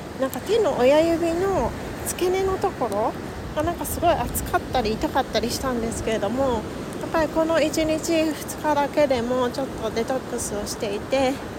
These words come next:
ほとんど触ってないとやっぱり全然違うなって、なんかその辺が、なんか自分の中からなんかいろんなこう余計い-、いらないものというか、なんかそういうものが抜けてってるような気がします。ので、やっぱりこ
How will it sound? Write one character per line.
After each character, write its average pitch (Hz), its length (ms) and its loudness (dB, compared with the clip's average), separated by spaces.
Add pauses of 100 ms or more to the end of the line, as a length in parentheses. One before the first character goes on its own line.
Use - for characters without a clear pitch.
(400)
ほ 285 80 -2
と 302 180 2
ん 277 60 -2
ど 254 80 -2
触 233 300 0
っ 233 60 2
て 247 140 -2
な 262 200 2
い 247 60 0
と 254 160 0
や 220 140 2
っ - 40 0
ぱ 277 120 2
り 262 80 4
全 269 220 2
然 294 160 4
違 294 220 -2
う 277 180 0
な 277 180 -2
っ 262 40 -4
て、 - 160 -2
な 226 140 2
ん - 20 -6
か - 100 -8
そ - 140 -4
の 294 100 0
辺 285 320 -2
が、 269 180 2 (460)
な 330 80 0
ん 349 40 -4
か - 80 -4
自 269 160 0
分 311 180 4
の 349 80 4
中 349 260 4
か 269 160 0
ら 240 140 4
な 233 80 2
ん 233 60 -2
か - 120 -2
い 254 120 4
ろ 302 120 4
ん 311 80 2
な 294 100 0
こ 294 160 -2
う - 100 4
余 269 200 4
計 285 260 6 (420)
い-、 233 40 -2
い 262 40 0
ら 277 120 0
な 277 160 2
い 294 60 2
も 311 120 0
の 285 100 4
と 247 120 -2
い 220 120 0
う 208 60 -2
か、 208 160 -4
な - 760 -8
ん - 100 -4
か 262 80 -4
そ 262 140 -4
う - 20 2
い 269 80 0
う - 20 4
も 277 80 2
の 269 120 2
が 233 100 0
抜 226 140 2
け 262 120 6
て 277 140 4
っ - 20 6
て 254 200 2
る 220 80 4
よ 202 180 2
う - 20 -2
な 196 100 -2
気 208 180 -4
が 220 120 0
し 233 140 -2
ま 220 240 0
す。 - 340 -6 (480)
の 254 120 2
で、 254 140 4
や 240 120 2
っ - 100 -6
ぱ 277 100 4
り 262 100 4
こ 214 280 2